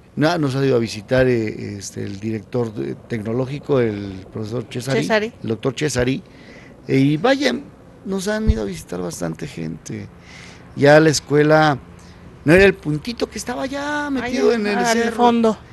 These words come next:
Speaker 1: Ajá. Son setenta y ocho topes para llegar allá.
Speaker 2: ¿Ya los contó?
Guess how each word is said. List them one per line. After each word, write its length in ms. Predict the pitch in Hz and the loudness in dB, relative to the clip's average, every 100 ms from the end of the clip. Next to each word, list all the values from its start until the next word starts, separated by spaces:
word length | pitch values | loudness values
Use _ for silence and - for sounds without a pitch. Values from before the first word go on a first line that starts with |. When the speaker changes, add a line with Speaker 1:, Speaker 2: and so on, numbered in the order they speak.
| - - - | -20 -14 -4
Speaker 1:
Ajá. 400 | 160 175 - - - - - - - - - 165 185 | 0 0 -2 -10 -20 -20 -20 -20 -20 -16 0 4 4
Son 1300 | 185 175 165 147 135 127 123 120 120 120 117 117 127 - - - - | 4 4 2 2 2 2 0 -2 -4 -4 -4 -6 -10 -16 -20 -20 -18
setenta 440 | - 139 151 139 147 | -12 -8 -4 0 2
y 100 | 160 | 2
ocho 220 | 165 170 | 2 0
topes 300 | 165 156 165 | 0 -2 -2
para 200 | - 135 | -2 0
llegar 240 | 127 135 156 | 2 0 2
allá. 360 | 156 180 214 - - | 2 2 0 -10 -6
Speaker 2:
¿Ya 120 | - 269 | 0 4
los 160 | 311 | 4
contó? 340 | - 233 302 | 4 6 8